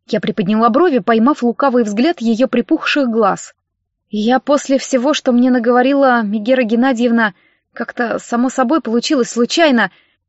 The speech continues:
Я сидела, завтракала манной кашей, а она говорила и говорила. Я слушала, слушала, и что-то меня переклинило в один момент. Короче, я надела эту тарелку Мегере на голову».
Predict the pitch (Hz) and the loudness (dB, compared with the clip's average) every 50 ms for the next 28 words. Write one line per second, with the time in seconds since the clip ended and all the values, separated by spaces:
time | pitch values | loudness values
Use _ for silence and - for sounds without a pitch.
0 | _ - 220 185 220 247 226 - - 262 240 247 370 370 285 240 226 202 277 262 | _ -10 -4 -2 0 0 -2 -2 -4 -2 0 2 2 2 2 2 2 0 -2 -2
1 | - 277 254 - 277 262 254 262 277 262 254 269 254 - 240 233 - - 262 214 | -2 -4 0 2 2 4 4 4 4 4 2 2 2 2 2 2 2 2 2 0
2 | - _ _ _ _ _ - 220 233 233 226 247 233 214 196 233 220 240 240 269 | -2 _ _ _ _ _ -4 -2 -2 0 0 0 0 0 0 2 2 2 4 4
3 | 320 359 320 254 240 233 202 220 233 247 254 302 349 349 285 247 214 - _ _ | 4 4 4 4 4 2 2 4 4 4 4 4 4 4 4 4 2 0 _ _
4 | _ _ _ - 202 190 202 - - - 285 320 277 240 - - 233 226 220 - | _ _ _ -10 -8 -8 -8 -8 -4 -2 -2 -2 -2 -2 -4 -4 -4 -4 -4 -4
5 | - 302 320 285 - - 254 247 233 - _ _ _ _ _ _ - - - - | -2 0 0 2 2 2 2 2 2 0 _ _ _ _ _ _ -14 -12 -10 -10
6 | 254 - 240 226 233 233 247 247 - 233 226 - - 285 311 285 240 220 208 220 | -10 -6 -4 -2 0 0 0 -2 -2 -4 -4 -2 0 0 2 2 2 2 2 2
7 | 214 196 214 208 214 208 208 202 190 180 - - - - _ _ _ - - 277 | 2 2 2 2 2 2 2 0 -2 -4 -6 -12 -20 -20 _ _ _ -8 -6 -4
8 | 269 247 - - 240 214 233 254 247 233 220 208 175 - _ _ - 214 226 220 | -4 -4 -4 -4 -4 -2 0 2 2 2 0 -2 -6 -10 _ _ -6 -4 -2 -2
9 | 220 320 339 294 240 226 214 - 233 185 247 277 349 349 262 - 262 233 202 - | 0 0 2 4 2 2 2 0 0 2 2 2 2 2 2 2 0 0 0 -2
10 | _ _ - 226 262 233 233 285 262 269 269 269 269 226 196 190 214 214 196 185 | _ _ -2 0 0 2 2 2 2 4 4 4 4 2 2 2 2 2 2 2
11 | 190 175 | 0 -2